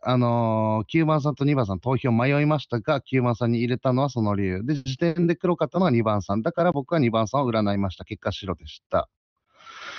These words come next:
八番さんの占い理由納得できますか？五番さんが狼だったら怖いから占いました。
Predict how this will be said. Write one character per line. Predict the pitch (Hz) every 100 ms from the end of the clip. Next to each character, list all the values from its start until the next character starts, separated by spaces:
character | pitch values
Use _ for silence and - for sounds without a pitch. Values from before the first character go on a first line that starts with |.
| - - - -
八 | 143 180
番 | 196
さ | 185
ん | 202
の | 202
占 | 190 196
い | 196
理 | 185
由 |
納 | 123 127
得 | 151 151
で | 156
き | 151
ま | 165
す |
か？ | -
五 | 104 127
番 | 139
さ | 135
ん | 135
が | 131
狼 | 147 147 120 101
だ |
っ | 87
た | 101
ら |
怖 | - 120 131
い |
か | -
ら | 85
占 | 107 110 107
い |
ま | 104 104
し | -
た。 | 82